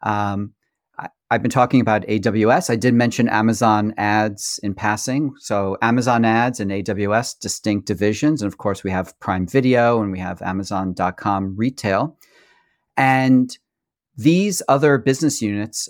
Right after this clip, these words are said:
of Amazon are customers of A W S. So whether it's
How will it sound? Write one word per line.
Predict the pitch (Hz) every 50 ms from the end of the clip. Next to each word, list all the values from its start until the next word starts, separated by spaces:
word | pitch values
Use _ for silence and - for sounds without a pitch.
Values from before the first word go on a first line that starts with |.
| _ -
of | 104 104 98 - -
Amazon | 107 104 104 107 101 110 104 104 107 113 123 131 -
are | 104 107 110 113 113 117 117 120 131
customers | - - 214 220 - - 190 139 110 98 95 -
of | 101 87 107
A | 95 92
W | - 107 92 92 92 90 92
S. | 85 73 - - - - - _ _ _ _ _ - - - _ _ _ -
So | - - 117 107 104
whether | 101 95 113 120 120 123 123 120 117 117 -
it's | 110 110 110 107 104 - - -